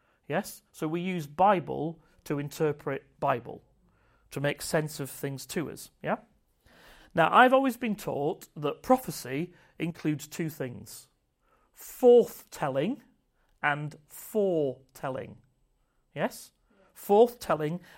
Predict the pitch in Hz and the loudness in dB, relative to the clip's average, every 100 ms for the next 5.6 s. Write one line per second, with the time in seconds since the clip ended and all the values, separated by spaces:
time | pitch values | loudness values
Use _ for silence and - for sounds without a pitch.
0 | _ 151 151 156 - - 208 190 175 - | _ 2 2 -2 -10 -2 4 4 2 -2
1 | 139 131 135 170 208 208 202 190 175 147 | -4 -4 0 2 2 0 0 0 -2 -4
2 | - - 151 156 143 226 - - 127 131 | -10 -6 -6 -6 0 0 0 -6 -6 -6
3 | - - - - 139 151 147 143 151 170 | -8 -20 -10 -8 -4 0 0 0 0 0
4 | 175 147 135 135 - 156 151 190 143 - | 0 0 -2 -2 -4 -4 -2 -4 -4 -8
5 | - - - 185 175 165 | -18 -16 4 8 8 6